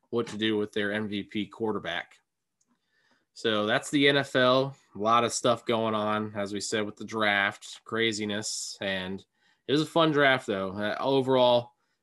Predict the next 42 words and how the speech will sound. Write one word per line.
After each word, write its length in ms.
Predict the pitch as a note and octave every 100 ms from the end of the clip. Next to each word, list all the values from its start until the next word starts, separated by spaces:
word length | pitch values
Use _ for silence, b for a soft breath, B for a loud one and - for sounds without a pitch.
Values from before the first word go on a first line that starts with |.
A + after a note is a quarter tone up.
| -
it 80 | A2
went 260 | B2 B2+
well, 300 | A2 A#2 A2+
in 40 | A2
my 200 | G#2+ G#2+
opinion. 560 | - A2+ G#2 G#2 G#2+
Having 380 | G#2+ A2 G#2+ G#2
people 340 | G2+ A2+ - G#2
back 420 | G#2+ G#2+ A2 -
in 140 | G#2+
there 220 | G#2 G#2
and 60 | G2+
having 240 | G2+ G#2 G2+
to 60 |
be 160 | G2 G#2+
live 460 | G2 G2 G2 G2+
was, 380 | F#2+ F#2 F#2 - _ _ _ _ _ _ _
had 140 | B2
to 80 | B2
be 160 | A2+ G#2+
a 40 |
great 280 | A2 A#2 A2+
experience 560 | A2 - A#2 A2+ G#2+
for 80 | -
the 80 | G2
fans 440 | - A2 G#2+ G2+
there, 420 | G#2+ G#2 G#2 G#2 G2+
and 120 | G2+
just 340 | G#2 F#2+ - _ _ _ _ _ _ _ -
a 380 | G#2 G#2+ G2+ F#2+ _ _ -
very 340 | A2 B2+ B2+
good 240 | A#2 A#2+ A2+
confidence 560 | A#2 A2+ - A2+ G2
builder 340 | A2 G2+ G2 F#2
for 220 | - F#2+
America 460 | G2 G2 G2 -
in 120 | F#2+ F#2
terms 320 | G#2+ G2+ F#2
of 160 | F2
live 300 | F#2 F#2+ F#2+
sporting 400 | - - G2 E2+
events. 500 | E2+ E2+ D#2+ - -